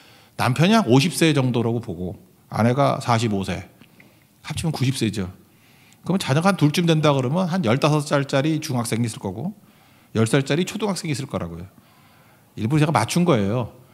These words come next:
오십 세에 사십오 세, 그런 부부 있을 만하죠. 예, 뭐 예를 든다고 여기 많이, 여기도 있네. 뭐 비슷-, 비슷-, 비슷하네. 그죠?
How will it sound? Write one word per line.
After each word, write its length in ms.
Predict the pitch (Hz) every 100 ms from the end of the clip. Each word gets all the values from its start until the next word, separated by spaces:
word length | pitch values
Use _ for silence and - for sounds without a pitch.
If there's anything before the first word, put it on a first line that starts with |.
| _ _ _ -
오십 320 | 113 135 151
세에 460 | 165 160 170 165 - - - _ _
사십오 420 | - 131 151 151
세, 240 | 135 117 110
그런 180 | - 165
부부 220 | 143 151
있을 200 | 185 214
만하죠. 680 | 190 180 190 190 95 101 - - -
예, 40 |
뭐 200 | 110 123
예를 160 | 120 160
든다고 280 | 196 196 175
여기 140 | 160
많이, 280 | 147 123 160 -
여기도 260 | 165 170
있네. 260 | 175 156 117
뭐 120 | 110
비슷-, 220 | - 123 170
비슷-, 280 | 139 143
비슷하네. 400 | 131 123 170 131
그죠? 220 | 92 127